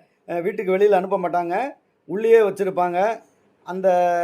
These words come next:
கருத்து அல்லது அவர்களுடைய செயல் சரியானதா? அஹ், வள்ளுவர் என்ன சொல்றாருன்னு பார்க்கலாங்களா? "சிறை காக்கும் காப்பெண் செய்யும் மகளிர் நிறை காக்கும்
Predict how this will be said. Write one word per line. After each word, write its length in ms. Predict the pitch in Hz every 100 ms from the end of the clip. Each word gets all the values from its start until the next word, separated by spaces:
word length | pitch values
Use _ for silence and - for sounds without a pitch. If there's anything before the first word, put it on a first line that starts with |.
| 170 -
கருத்து 680 | 208 220 220 214 214 - -
அல்லது 400 | 180 180 185 185
அவர்களுடைய 520 | 180 185 185 180 180
செயல் 340 | 175 196 214
சரியானதா? 760 | 214 196 208 208 180 165 196 240 _ _ _ _ _
அஹ், 240 | - 170 170
வள்ளுவர் 440 | 202 226 220 208
என்ன 220 | 196 196
சொல்றாருன்னு 400 | 208 196 190 190
பார்க்கலாங்களா? 640 | 175 175 180 160 170 247 - _ _ _
"சிறை 440 | _ - 208 240
காக்கும் 680 | 208 214 214 214 202 208 143 _ _ _ _ _ _ _ _ _ _
காப்பெண் 520 | - 196 233 226 220 220
செய்யும் 640 | - 196 196 165 143 - _
மகளிர் 680 | 151 170 202 208 196 156 - _ _ _
நிறை 480 | 156 185 208 240 247
காக்கும் 680 | 196 190 185 180 196 226